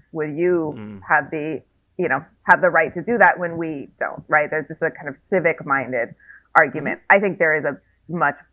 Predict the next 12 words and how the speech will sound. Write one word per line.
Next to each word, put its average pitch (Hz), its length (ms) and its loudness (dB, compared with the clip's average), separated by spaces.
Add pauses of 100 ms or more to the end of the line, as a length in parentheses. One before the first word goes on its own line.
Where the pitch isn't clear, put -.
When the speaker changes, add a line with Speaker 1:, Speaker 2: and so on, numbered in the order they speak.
(160)
Speaker 1:
bigger 202 300 4
question 147 500 -4
in 147 140 -10
this, 151 220 -8
like, 135 260 -2 (180)
moment 160 480 0
of 147 300 0 (520)
kind 147 120 2
of - 80 -8
climate 151 400 -2
collapse 135 420 -2
inflection. 165 920 -4